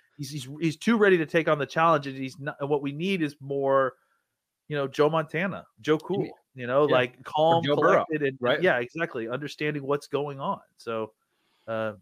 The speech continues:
Speaker 1: I think maybe that's where the issue is. The, the question is, how does Dak solve that? I think that's, you know, that's a, that's a Dak journey at this point.
Speaker 2: But I also, I just wanna be clear. I, I agree with you.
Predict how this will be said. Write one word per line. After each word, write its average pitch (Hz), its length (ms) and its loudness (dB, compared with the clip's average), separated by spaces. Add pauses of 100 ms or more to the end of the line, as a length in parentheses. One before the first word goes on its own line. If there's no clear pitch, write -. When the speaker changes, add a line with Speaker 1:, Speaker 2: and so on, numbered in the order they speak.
(100)
Speaker 1:
I 117 60 -10
think 143 200 -12
maybe 127 220 -4
that's 117 320 -2
where 123 100 -2
the 117 160 -4
issue 131 260 -2
is. 120 200 2
The, 117 240 -10
the 117 80 -12
question 127 320 -2
is, 117 240 -8 (380)
how 131 140 4
does 131 160 4
Dak 127 300 2
solve 123 360 2
that? 110 180 2
I 107 100 0
think 107 220 -12
that's, - 480 -8 (640)
you 113 100 -14
know, 101 220 -14 (100)
that's 117 160 -12
a, 123 120 -10
that's 123 180 -2
a 135 60 -4
Dak 120 280 0
journey 87 300 -14 (340)
at 95 120 -16
this - 120 -20
point. - 300 -20
Speaker 2:
But 160 140 4
I 180 60 6
also, 202 360 2
I 160 80 0
just 143 220 -8
wanna 147 120 2
be 123 120 -2
clear. 110 240 -4
I, 117 160 0
I 135 100 0
agree 117 220 -2
with 101 160 -8
you. 82 100 -20